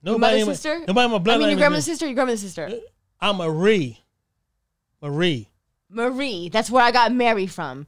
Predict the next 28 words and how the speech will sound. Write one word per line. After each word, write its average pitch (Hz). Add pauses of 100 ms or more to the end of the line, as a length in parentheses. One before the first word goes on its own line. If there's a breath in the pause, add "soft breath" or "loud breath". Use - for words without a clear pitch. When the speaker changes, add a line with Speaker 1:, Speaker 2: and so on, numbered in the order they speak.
(120)
Speaker 2:
I, 185
I 170
Speaker 1:
Your 214
Speaker 2:
di- 220
Speaker 1:
grandma's 294
sister 262
who 254
was 247
mean 277
and 254
you 247
never 262
liked 254
her. 147
Speaker 2:
Yeah, 170
Aunt 196
Marie. 233
Yeah, 214
yeah, 185
her, 175
Aunt 165
Marie. 175
Speaker 1:
Aunt 330
Marie. 196
Speaker 2:
Aunt, - (120)
Aunt 269
Marie. 208 (100)
Speaker 1:
Oh, 220